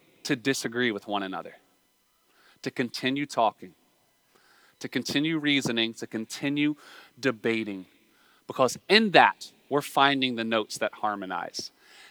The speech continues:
and we're moving toward unity. In our world, we shout truth until you change your minds, and then you come and your family. But God does the exact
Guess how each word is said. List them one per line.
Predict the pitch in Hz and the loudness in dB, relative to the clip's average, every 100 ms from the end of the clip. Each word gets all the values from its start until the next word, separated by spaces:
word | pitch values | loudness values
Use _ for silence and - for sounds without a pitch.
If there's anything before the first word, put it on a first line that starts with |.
| _ | _
and | 117 110 | -6 -4
we're | 110 | -4
moving | 110 117 104 | -4 -2 -4
toward | 98 104 92 | -6 -6 -6
unity. | 101 92 90 - _ _ _ _ _ _ _ _ _ _ _ _ _ _ _ - - _ _ _ _ _ _ | -8 -10 -12 -20 _ _ _ _ _ _ _ _ _ _ _ _ _ _ _ -20 -20 _ _ _ _ _ _
In | - 160 | 2 4
our | 175 214 226 | 8 10 8
world, | 196 208 127 87 - _ _ _ _ _ _ - | 6 6 6 4 -8 _ _ _ _ _ _ -10
we | 131 190 | -4 0
shout | - 208 185 160 - | 4 10 10 8 0
truth | - - 208 269 262 - - _ _ _ - - | -2 4 6 6 2 -8 -20 _ _ _ -20 -6
until | 151 - 180 | -4 2 4
you | 170 | 4
change | 165 - 170 170 | 0 6 6 6
your | 170 | 4
minds, | 160 160 185 233 208 - | 6 6 6 4 -2 -2
and | 143 143 | 2 4
then | 160 165 | 4 2
you | 156 | -4
come | - 147 147 | 2 2 2
and | 139 135 - _ _ _ - | 0 -4 -8 _ _ _ -8
your | 120 | -6
family. | - 135 120 98 78 _ _ _ _ _ _ _ _ _ _ _ _ _ _ _ _ _ _ _ _ - | -2 2 2 0 -10 _ _ _ _ _ _ _ _ _ _ _ _ _ _ _ _ _ _ _ _ -2
But | 151 131 | -2 4
God | 160 185 190 | 8 10 8
does | 160 151 | 4 2
the | 131 | 0
exact | 117 131 123 | 2 6 6